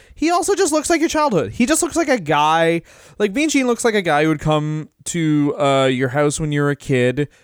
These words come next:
who was, like, maybe a friend of a friend of the family or something who just, like, smoked outside <laughs> so he didn't have to talk to anybody.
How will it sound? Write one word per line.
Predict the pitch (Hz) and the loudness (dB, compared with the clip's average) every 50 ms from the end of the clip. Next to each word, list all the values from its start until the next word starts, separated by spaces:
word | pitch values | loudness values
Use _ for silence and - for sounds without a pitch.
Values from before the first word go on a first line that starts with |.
| _ _ - | _ _ -10
who | - 165 165 165 160 156 | -6 -4 -2 0 0 2
was, | 151 147 135 | 2 2 2
like, | 156 147 135 135 - - - 147 | 0 0 0 -2 -4 -6 -8 -6
maybe | 135 139 147 147 147 143 147 143 143 | -4 -2 0 0 0 0 0 0 0
a | 135 | -2
friend | - - - 147 139 139 143 | -2 -2 -2 0 0 0 0
of | 143 127 | 0 0
a | 139 135 | 0 -2
friend | 127 - - 131 123 127 131 131 | -2 0 0 0 0 0 -2 -2
of | 135 120 | -2 -2
the | 120 135 | -4 -4
family | - - 135 123 120 120 120 120 | -4 -2 -2 -2 -2 0 0 0
or | 120 113 | 0 0
something | 117 123 113 104 127 123 120 | -2 -2 -2 -2 -2 -2 -2
who | 127 143 135 | -2 -2 0
just, | 123 135 131 - | 0 -2 -2 0
like, | - 131 127 - - | 2 2 2 0 0
smoked | - - - 147 139 131 131 - - | -2 -2 -2 0 2 2 2 0 0
outside | 147 131 123 117 - - 127 117 113 110 113 113 113 107 - | -2 -2 0 -2 -2 -2 0 0 2 2 2 0 -2 -4 -4
<laughs> | |
so | - - - 196 | -2 -2 0 0
he | 175 | 0
didn't | 151 151 135 147 | 0 0 -2 -2
have | 147 - | -2 -2
to | 147 | -4
talk | 120 - 147 127 120 - - | -2 0 0 0 0 -2 -4
to | 123 | -6
anybody. | 104 104 101 95 98 95 - - 110 | -6 -6 -6 -6 -8 -8 -10 -10 -12